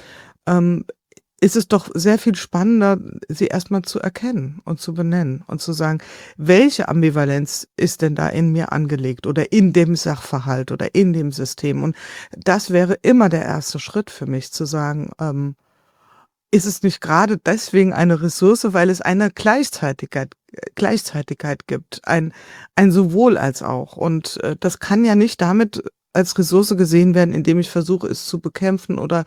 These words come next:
ähm, sofort auszubalancieren, ja, sondern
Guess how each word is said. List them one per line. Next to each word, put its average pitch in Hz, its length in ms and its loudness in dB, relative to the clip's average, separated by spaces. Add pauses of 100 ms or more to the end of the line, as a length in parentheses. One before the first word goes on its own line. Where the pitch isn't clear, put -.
(520)
ähm, 156 400 -2 (260)
sofort 185 520 0
auszubalancieren, 151 1300 -4 (260)
ja, 190 180 -2
sondern 202 360 2